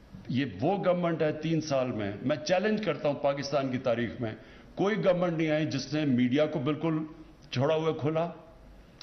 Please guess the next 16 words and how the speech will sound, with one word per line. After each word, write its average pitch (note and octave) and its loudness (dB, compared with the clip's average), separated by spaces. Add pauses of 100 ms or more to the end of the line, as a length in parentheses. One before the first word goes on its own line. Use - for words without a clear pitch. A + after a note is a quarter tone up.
आप C3+ 2
जरा D3+ 0
देखें D3 -2
कि C3+ -6
आप C3+ -2
सिर्फ G#3 -4
ये F#3+ 0
उठा D3 0
के C#3+ -4
देख C3 -4
लें, C#3+ -4
आपके B2 -2
लिए B2 0
बड़ा A#2+ 0
आसान A#2+ -2
होगा G2+ -2